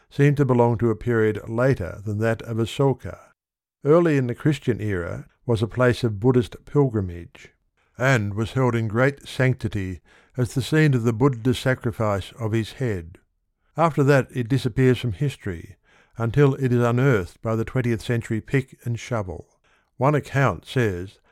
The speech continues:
that Prince Asoka won his spurs by conquering Taxila, and that from it, as a centre, he ruled over the Punjab.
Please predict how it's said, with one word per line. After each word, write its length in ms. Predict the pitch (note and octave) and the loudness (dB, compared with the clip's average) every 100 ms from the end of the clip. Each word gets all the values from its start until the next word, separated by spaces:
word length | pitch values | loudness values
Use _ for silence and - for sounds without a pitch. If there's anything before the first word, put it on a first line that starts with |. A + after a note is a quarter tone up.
| _ | _
that 160 | G#2+ - | -12 2
Prince 260 | C#3+ C#3 | 2 2
Asoka 760 | A#2+ A2 - C#3+ C3+ F2+ F#2+ B2 _ _ - | -4 -2 2 2 0 -8 -10 -16 _ _ -2
won 180 | C3 | 0
his 200 | A#2+ B2+ | 2 2
spurs 640 | - - C#3 C3 A2 F#2+ G#2+ | 0 2 6 6 4 0 -6
by 280 | - A#2 A#2+ | -6 -4 -4
conquering 560 | - D#3 C#3 A#2+ G#2+ | 2 2 2 0 0
Taxila, 720 | - A2+ - - A2 F2+ E2+ F2 _ _ _ - | -2 -4 -4 -2 -2 -2 -8 -16 _ _ _ -6
and 120 | A#2+ | 0
that 180 | A#2+ A#2 | 2 2
from 260 | - C#3 A#2 | 2 2 2
it, 220 | F2+ - _ _ _ | -2 -8 _ _ _
as 160 | A#2 A2 | -2 0
a 60 | |
centre, 560 | G2+ B2+ A2 - F2+ C3 - _ | 0 0 -2 -4 -8 -12 -16 _
he 100 | - | -4
ruled 400 | A#2 A#2+ C3 A2 | 2 6 6 6
over 260 | A2+ A#2 A2 | 2 0 0
the 120 | A2+ | -2
Punjab. 720 | - D3 A#2+ F#2+ E2 - - | 0 0 0 -2 -6 -8 -16